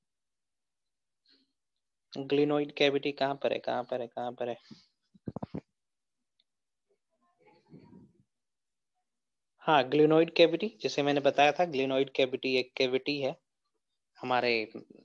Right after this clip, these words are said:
अ, इसके अंदर, स्कैपुला के अंदर, जहाँ से ह्यूमरस अटैच रहता है। Fine। Each clavicle has a long cylinder bone with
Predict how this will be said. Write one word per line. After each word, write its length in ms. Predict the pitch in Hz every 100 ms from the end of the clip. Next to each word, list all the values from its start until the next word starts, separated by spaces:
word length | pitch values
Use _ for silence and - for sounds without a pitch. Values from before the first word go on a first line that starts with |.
| - -
अ, 320 | - 127 123 127 127
इसके 280 | 135 - 139
अंदर, 220 | 120 113
स्कैपुला 440 | - 135 - 143
के 120 | 143 139
अंदर, 240 | 139 202 _
जहाँ 300 | 135 131 139
से 140 | - 131
ह्यूमरस 760 | 135 131 185 185 147 151 -
अटैच 420 | 127 - 107 - 113
रहता 260 | 110 -
है। 60 | - _ - 101 - _ _ _ _ -
Fine। 200 | 156 160 - _ - - - _ _ _ _ - _ _ -
Each 180 | 156 156
clavicle 840 | - 156 151 147 156 160 156 160
has 280 | 160 139 139
a 60 | 139
long 220 | 143 147
cylinder 500 | 160 - 143 143 147
bone 240 | 139 139
with 120 | 139